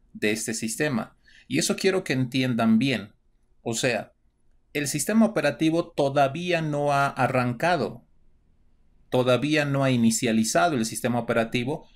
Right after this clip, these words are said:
pero a través del gestor de arranque podemos ver el contenido del disco, ¿ok?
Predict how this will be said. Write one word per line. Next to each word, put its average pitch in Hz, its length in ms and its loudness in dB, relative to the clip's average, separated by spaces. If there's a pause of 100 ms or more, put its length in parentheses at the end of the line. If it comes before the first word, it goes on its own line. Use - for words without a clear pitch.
(320)
pero 131 260 4
a 131 80 2
través 131 400 0
del 160 140 -4
gestor 139 400 -2
de 127 80 0
arranque 123 440 0
podemos 147 800 -2 (120)
ver 131 460 -2
el 120 260 -6
contenido 127 840 0
del 135 260 0
disco, - 580 -4 (240)
¿ok? - 220 -10